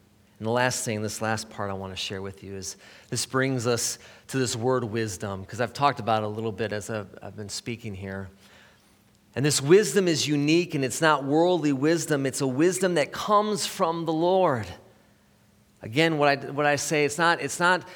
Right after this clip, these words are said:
something that you would gain at a university or anything like that, possibly. But this is godly wisdom from the Lord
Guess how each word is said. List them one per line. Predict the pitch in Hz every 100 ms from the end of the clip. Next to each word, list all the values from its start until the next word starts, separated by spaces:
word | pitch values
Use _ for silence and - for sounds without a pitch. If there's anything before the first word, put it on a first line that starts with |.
| -
something | - 180 170 156
that | 131
you | 156
would | 147 120
gain | 139 151 160 151 135 131 - -
at | 127
a | 135
university | 139 123 139 156 - 120
or | 113
anything | 113 113
like | 107 101
that, | 107 101 117 - - _ _ _ -
possibly. | 139 139 98 95 120 123 _ _ _ _ _ _ _ _ _ _ _ _ _ _ _ _ _
But | 113
this | 160 147
is | 117
godly | 110 127 135 135
wisdom | 117 123 120 113 110 95 90 -
from | 123 110
the |
Lord | 104 110 110 101